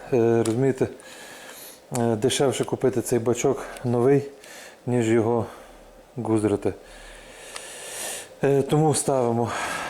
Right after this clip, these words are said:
Тепер буде нормальний антифриз, чистенький, хоча б він сам по собі, плюс цей, е, антифриз має чистити, е,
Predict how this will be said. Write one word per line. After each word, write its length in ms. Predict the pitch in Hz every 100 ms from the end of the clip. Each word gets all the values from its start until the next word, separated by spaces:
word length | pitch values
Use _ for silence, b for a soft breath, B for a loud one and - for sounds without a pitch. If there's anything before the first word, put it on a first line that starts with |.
| B B B B B
Тепер 220 | - 151
буде 200 | 127 131
нормальний 440 | 131 127 127 123 120
антифриз, 420 | 117 131 147 139
чистенький, 880 | - - 139 131 - 120 117 113 113 110 - B
хоча 260 | - - 120
б 180 | 120 107 - B B B B B B -
він 140 | 123 120
сам 200 | 143 127
по 100 | 131
собі, 280 | 139 117
плюс 300 | 113 123 123
цей, 140 | - 120
е, 460 | 120 127 120 123
антифриз 400 | 113 - 127 117
має 140 | 120 117
чистити, 500 | - 117 110 -
е, 20 | 120